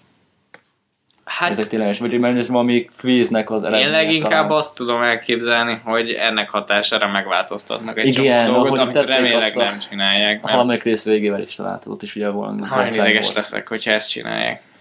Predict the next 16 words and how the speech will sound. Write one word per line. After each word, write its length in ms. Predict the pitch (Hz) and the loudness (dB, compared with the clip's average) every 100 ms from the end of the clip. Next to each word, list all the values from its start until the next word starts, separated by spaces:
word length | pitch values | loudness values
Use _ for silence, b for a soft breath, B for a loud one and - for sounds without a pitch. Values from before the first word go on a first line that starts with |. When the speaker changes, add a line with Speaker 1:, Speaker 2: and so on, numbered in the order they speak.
| b b b b _ b b b | b b b b _ b b b
Speaker 2:
Jó, 180 | 220 202 | 2 4
nem 140 | 220 | 4
hangzik 240 | 208 165 170 | 4 4 4
rosszul, 340 | 170 - 135 | 2 4 2
amit 200 | 123 117 | 2 2
eddig 240 | 123 123 | 2 0
hallottunk, 580 | 120 120 120 113 143 147 | 2 2 2 2 0 0
bár 340 | 127 147 151 - - _ _ _ | 0 0 0 -2 -18 _ _ _
itt 280 | 127 120 - | -10 -8 -8
egy 80 | 117 | -8
kicsit, 300 | 127 120 117 | -4 -4 -2
ö, 220 | 113 110 107 107 _ | -2 -2 -2 -6 _
kitérő 600 | - 113 110 113 120 123 120 | -4 -2 0 2 2 2 2
lesz, 360 | 131 147 - | 0 0 -4
hogy, 380 | - 123 120 120 | -4 2 4 4
ö, 380 | 123 123 123 | 6 6 6